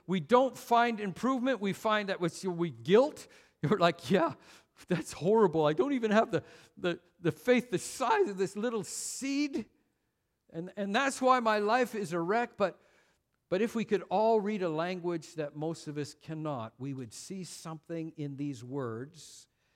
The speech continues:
that is impossible to communicate in English.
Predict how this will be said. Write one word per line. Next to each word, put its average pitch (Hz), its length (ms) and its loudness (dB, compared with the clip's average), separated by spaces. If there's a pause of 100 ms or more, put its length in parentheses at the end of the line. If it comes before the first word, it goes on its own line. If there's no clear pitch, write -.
(240)
that 143 140 -6
is 135 180 -6
impossible 165 920 -6
to 156 220 -12
communicate 135 760 -10
in 123 160 -14
English. 107 420 -16